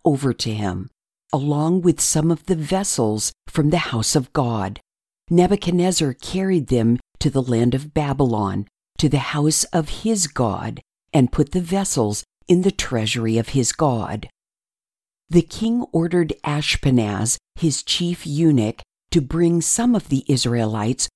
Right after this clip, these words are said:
from the royal family and from the nobility,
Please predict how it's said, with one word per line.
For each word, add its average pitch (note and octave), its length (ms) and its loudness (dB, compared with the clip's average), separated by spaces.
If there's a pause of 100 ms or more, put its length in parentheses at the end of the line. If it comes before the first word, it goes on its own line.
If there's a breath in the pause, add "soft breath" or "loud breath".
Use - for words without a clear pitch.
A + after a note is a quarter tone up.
from G#3 240 2
the G#3 100 2
royal B2 440 2
family C3+ 680 2 (300)
and E3+ 320 2
from B2 260 0
the C3 120 2
nobility, B2+ 880 2